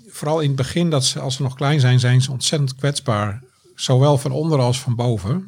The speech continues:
Want, eh, reigers, eh, loeren erop en van onder het water de snoeken. En dan, eh, is het eigenlijk gewoon een eenhaps, eh,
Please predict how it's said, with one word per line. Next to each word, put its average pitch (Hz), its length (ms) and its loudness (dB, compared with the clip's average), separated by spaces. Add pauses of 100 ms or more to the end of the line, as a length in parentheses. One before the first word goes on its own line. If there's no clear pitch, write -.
(120)
Want, 120 280 -10
eh, 120 80 -4 (240)
reigers, 135 580 0
eh, 131 320 4 (400)
loeren 139 400 4
erop 131 260 4 (100)
en 127 240 -2
van 139 140 -8
onder 131 460 0
het 113 200 -8
water 120 460 0
de 107 80 -8
snoeken. 175 440 0 (1160)
En 131 180 2
dan, 120 260 2
eh, 117 260 0
is 127 120 -2
het 131 100 -4
eigenlijk 127 340 0
gewoon 127 140 4
een 127 120 0
eenhaps, 131 640 2
eh, 117 240 0